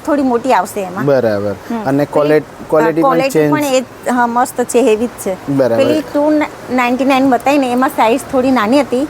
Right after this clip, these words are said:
Speaker 2: બરાબર.
Speaker 1: આ સા-, પ્રાઇસ થોડી વધારે છે, પણ એમાં
Speaker 2: હમ.
Speaker 1: સાઈઝ મોટી છે.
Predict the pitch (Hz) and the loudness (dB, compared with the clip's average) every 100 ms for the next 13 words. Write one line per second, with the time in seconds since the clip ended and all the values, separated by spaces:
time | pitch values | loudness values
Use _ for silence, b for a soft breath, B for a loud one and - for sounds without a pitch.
0 | - 143 123 107 101 233 - - - - | 0 0 0 -2 -2 -2 -2 -2 -6 -6
1 | - 240 240 294 339 294 269 233 240 302 | 0 2 2 0 -2 0 2 2 2 0
2 | 320 269 262 254 254 240 262 370 - - | 0 -2 -2 -2 0 0 0 -2 -10 -18
3 | - - 294 240 277 269 277 254 - 247 | -12 0 2 4 2 0 0 0 0 -4
4 | - | -4